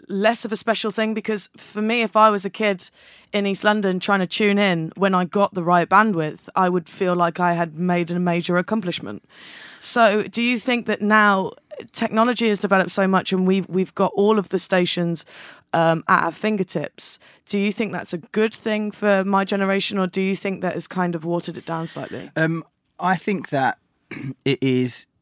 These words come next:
Speaker 2: with, with nearly everything, uh, to do with progress and technology, I think that it's ninety percent good and ten percent bad.
Speaker 1: Right.
Speaker 2: And, you know, it's, I was very frustrated that I couldn't find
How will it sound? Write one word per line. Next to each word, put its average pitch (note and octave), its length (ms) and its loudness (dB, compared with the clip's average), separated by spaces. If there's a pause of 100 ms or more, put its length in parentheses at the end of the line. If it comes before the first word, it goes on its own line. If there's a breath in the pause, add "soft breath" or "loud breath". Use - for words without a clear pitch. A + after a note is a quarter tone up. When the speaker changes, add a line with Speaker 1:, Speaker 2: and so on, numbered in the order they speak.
(120)
Speaker 2:
with, D#3+ 260 4
with E3 260 4
nearly F#3 320 6
everything, C3 680 -2 (120)
uh, G2+ 840 0
to A2 160 -10
do B2 180 -2
with A2+ 180 -4
progress A2+ 460 -4
and A2 80 -8
technology, G#2+ 560 -4
I - 140 -4
think - 260 -6
that G2+ 160 -4
it's - 260 -6
ninety B2 300 -4
percent - 540 -6
good G#2 320 -4
and G#2+ 100 -12
ten G#2 160 -8
percent F#2+ 260 -8
bad. F#2+ 300 -10 (160)
Speaker 1:
Right. E3 240 -10 (220)
Speaker 2:
And, A#2 360 -4 (320)
you C#3 60 -2
know, A#2 180 -4
it's, - 320 -6 (200)
I C#3 100 2
was C3+ 140 -2
very C3+ 200 -2
frustrated C3 540 -4
that - 100 -12
I - 60 -12
couldn't A2 380 -8 (260)
find G#2+ 640 -6